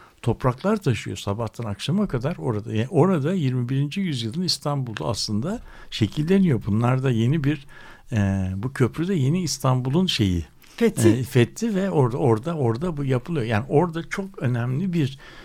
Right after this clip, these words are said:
Speaker 1: çok önemli bir yatırım var. Ve biz gündelik hayatımızda pek buna,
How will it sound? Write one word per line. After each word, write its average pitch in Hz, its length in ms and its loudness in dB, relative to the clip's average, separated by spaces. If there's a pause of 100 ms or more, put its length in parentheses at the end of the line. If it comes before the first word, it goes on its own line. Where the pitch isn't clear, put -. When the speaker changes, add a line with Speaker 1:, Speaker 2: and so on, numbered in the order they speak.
(160)
Speaker 1:
çok - 200 -4
önemli 139 320 4
bir 120 60 -2
yatırım 101 460 -4
var. 190 240 -8 (320)
Ve 131 160 0
biz 139 220 -2
gündelik 127 440 -2
hayatımızda 127 680 0
pek 131 340 -8
buna, 127 260 0